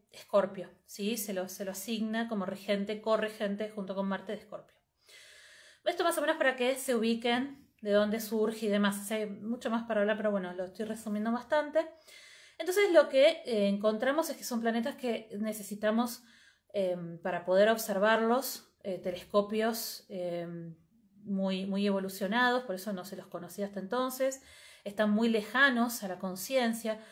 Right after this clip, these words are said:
tenemos que traspasar los anillos saturninos para poder llegar a ellos, por eso Saturno es, eh, es quien nos va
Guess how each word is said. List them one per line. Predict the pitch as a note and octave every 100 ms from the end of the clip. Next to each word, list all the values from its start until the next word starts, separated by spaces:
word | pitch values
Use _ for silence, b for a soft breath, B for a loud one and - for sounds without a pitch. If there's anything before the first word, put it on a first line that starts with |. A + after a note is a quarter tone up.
| B B B
tenemos | A#3 A3+ A3+
que | -
traspasar | A3+ A3+ - G3+ B3 A#3+
los | A#3
anillos | G#3+ A3+ B3 -
saturninos | A#3 A3 G3 A3 D4 C#4 - -
para | G3+ F#3
poder | F#3+ F#3 F#3+ F#3+
llegar | - F#3 F#3
a | G3+
ellos, | A#3 A3 G#3 - B B B B
por | -
eso | -
Saturno | G3 G#3 G3+ D4+ E4 A3 G#3 G3+ G3+ - -
es, | G3+ G3+
eh, | - G#3 G3
es | - -
quien | A3+ G#3
nos | G#3 G#3
va | G#3+ A#3 A#3